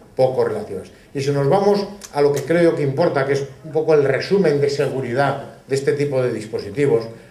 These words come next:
vemos que complicaciones, eh, eh, mayores hay en el, por ejemplo, mortalidad, no hay diferencias con series históricas, hay un cero coma uno por ciento, es decir, es una mortalidad anecdótica. Hay menos hospitalizaciones en el grupo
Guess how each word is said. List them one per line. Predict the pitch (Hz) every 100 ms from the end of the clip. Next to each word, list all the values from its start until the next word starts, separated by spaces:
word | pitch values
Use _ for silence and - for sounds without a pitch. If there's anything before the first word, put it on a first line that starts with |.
| _
vemos | 135 156
que | 156 160
complicaciones, | 151 135 131 123 127 113 147 156 156 147
eh, | - - - 139
eh, | 139 135 131 - 135 135 139
mayores | 143 135 151 147 143 143
hay | 143 135
en | 123
el, | 117 113 - -
por | 120
ejemplo, | 120 135 120 -
mortalidad, | 139 135 131 123 147 147 151 - - - 127
no | 143 147
hay | 143 139
diferencias | 131 123 123 160 143
con | 113 113
series | 127 117 107
históricas, | 101 156 170 170 -
hay | 107
un | 110
cero | 120 113
coma | 104 104
uno | 104 104
por | 98
ciento, | 131 131
es |
decir, | 117 107 - -
es | 110
una | 110 110
mortalidad | 110 107 101 110 101 - -
anecdótica. | 101 101 98 135 143 139 156 - - - - _
Hay | - 185 196 156
menos | 196 196
hospitalizaciones | 160 - 165 139 127 123 120 - 160 139 123
en | 127 113
el | 110
grupo | 135 160 131 113 -